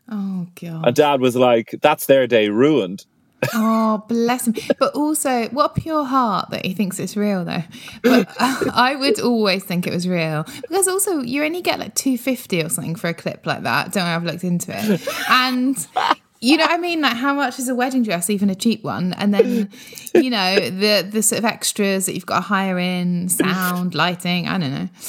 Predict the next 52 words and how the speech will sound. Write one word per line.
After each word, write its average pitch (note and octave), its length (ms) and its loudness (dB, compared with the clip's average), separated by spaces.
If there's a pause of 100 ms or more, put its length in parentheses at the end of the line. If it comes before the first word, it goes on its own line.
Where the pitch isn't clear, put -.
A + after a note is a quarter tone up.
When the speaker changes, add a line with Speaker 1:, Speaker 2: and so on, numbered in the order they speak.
(140)
Speaker 2:
Yeah, G3+ 180 8
but G3 100 4
I G3 140 6
feel F#3+ 400 4
if D#3 280 2
we E3 140 8
were D3 280 4
to, B2 360 4 (280)
if C#3 140 4
you E3+ 200 6
and D#3+ 140 2
I C#3 260 2 (140)
to - 120 -6
go C#3+ 180 6
to C3 120 -8
the B2 100 4
trouble C3 460 4
of A2 100 2
staging C3 400 2
a A2 60 0
fake B2 340 4
wedding A#2+ 380 4
to - 140 -10
get A#2+ 140 6
on A#2 80 4
Speaker 1:
Mm. A#2 40 0
Speaker 2:
America's A2+ 420 2
Funniest A2+ 340 2
Home A2 160 2
Speaker 1:
Or - 20 -2
Speaker 2:
Videos. B2 380 6
Speaker 1:
chortle. A#3+ 640 0
<laughs> - 60 -8 (1000)
Speaker 2:
<laughs> A3 2000 4
We E3 120 8
could E3+ 180 6
also F3+ 500 6
then D3 220 4
think D3 200 2
of C3+ 80 0
some C#3 140 4
other C#3+ 240 8
stuff C#3 300 4
we C3 100 4
could A#2 160 0
do C3+ 240 6
with A2+ 120 0
the A2+ 80 0
cast B2 360 2
and A2+ 100 -2
crew A#2 240 6
assembled. A2+ 640 2